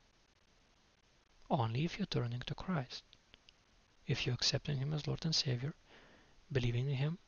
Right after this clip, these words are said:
choosing sin no more, studying Word of God, King James Version, observing carefully, applying it practically, rejecting mark of the beast, which is without which you can buy or sell, interface with your body. Rejecting it.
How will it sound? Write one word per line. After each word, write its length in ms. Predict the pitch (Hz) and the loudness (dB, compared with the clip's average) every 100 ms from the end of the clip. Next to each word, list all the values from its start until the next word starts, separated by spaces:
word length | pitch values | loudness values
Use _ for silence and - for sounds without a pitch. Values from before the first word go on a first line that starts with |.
| _ _ _ _ - - _ _ - | _ _ _ _ -20 -20 _ _ -16
choosing 320 | - 123 123 | -6 -2 0
sin 200 | 123 - | 0 0
no 120 | 135 151 | 2 2
more, 300 | 156 175 - _ _ _ _ _ _ _ _ - - - - - - | 0 -2 -6 _ _ _ _ _ _ _ _ -20 -20 -20 -20 -20 -6
studying 480 | - - 120 120 120 | -4 2 2 2 0
Word 200 | 123 127 | 0 2
of 100 | 135 | 2
God, 200 | 139 139 | 2 2
King 160 | - 143 | 0 0
James 180 | 143 | 0
Version, 420 | - 147 147 156 - | 0 0 0 -4 -6
observing 420 | 143 - 131 127 147 | -2 2 2 2 0
carefully, 500 | - 143 - 151 - - - | 0 -2 -2 -4 -4 -14 -16
applying 340 | - 127 127 | -2 0 0
it 120 | 143 | -2
practically, 520 | - 139 - 151 143 151 - | -2 -4 0 0 0 -4 -2
rejecting 520 | 139 - 120 - 135 | -2 0 -2 -2 -2
mark 180 | 131 - | -2 -2
of 40 | |
the 60 | 135 | -4
beast, 400 | 127 127 - - - - - - - - - - | -4 -6 -10 -12 -20 -20 -20 -20 -20 -20 -14 -4
which 180 | 117 | 0
is 140 | 131 - | 2 2
without 260 | 131 123 - | 2 0 0
which 180 | 139 | 0
you 60 | 139 | 0
can 200 | - 131 | 0 2
buy 140 | 127 | 2
or 40 | 117 | 2
sell, 340 | - 151 175 - - - - | 4 4 0 -6 -20 -20 -8
interface 400 | 139 131 139 135 | -4 0 2 2
with 140 | - - | 2 0
your 100 | 123 | 0
body. 280 | 120 120 - - - - - _ _ - - _ _ - - _ _ - | 0 -2 -8 -20 -20 -20 -20 _ _ -20 -20 _ _ -20 -20 _ _ -8
Rejecting 380 | 139 127 117 | -2 0 0
it. 80 | - | -4